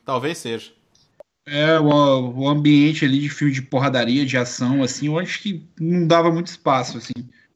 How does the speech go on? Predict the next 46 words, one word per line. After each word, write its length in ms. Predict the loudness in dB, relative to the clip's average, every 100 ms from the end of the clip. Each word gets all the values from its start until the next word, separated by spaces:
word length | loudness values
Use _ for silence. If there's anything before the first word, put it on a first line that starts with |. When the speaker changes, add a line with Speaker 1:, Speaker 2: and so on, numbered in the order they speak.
| -12
Speaker 2:
Eu 60 |
acho 120 | -8 -6
que 60 |
é 20 |
puramente 500 | -4 0 2 0 -4
por 140 | -6 -4
causa 380 | -4 -4 -6 -4
disso, 380 | -2 -4 -2 -4
né? 400 | -2 -2 -2 -2
Speaker 1:
Uhum. 60 | 0
Speaker 2:
Falta 240 | 2 2
de 80 | 0
oportunidade. 760 | 0 -4 -4 -2 0 -2 -4 -14 -20 -20 -20 -20 -20 -8
Mas 200 | -2 0
ela 140 | 2 2
é 20 |
muito 220 | 0 -4
boa, 360 | -6 -2 0 -2
né? 140 | -4
O 40 | -6
filme 220 | -4 -2
é 40 |
muito 180 | -2 -4
legal. 540 | -2 0 0 0 -6 _ _ _ _ _
Speaker 1:
Aí 360 | -4 0 0 -2 -14
você 280 | -10 -6 -4
vê 200 | -4 -4
a, 80 |
a 140 | -6 -6
carreira 360 | -4 -2 -4
dele 300 | -4 -6 -8 -10
realmente 480 | -4 -4 -4 -6 -8
muda, 280 | -8 -8
porque 380 | -8 -8 -8 -8
depois 580 | -10 -8 -8 -4 -4 -4
disso, 280 | -8 -12 -8
cara, 180 | -6 -6
ele 80 |
só 140 | -6 -8
tá 160 | -8 -10
em 60 |
produção 480 | -8 -8 -6 -4 -2
A. 340 | -2 -2 -10 _ _ _ _ -6
Tá 100 | -4
no 120 | -4
Drácula, 720 | -2 0 0 -4 -8 -12 -14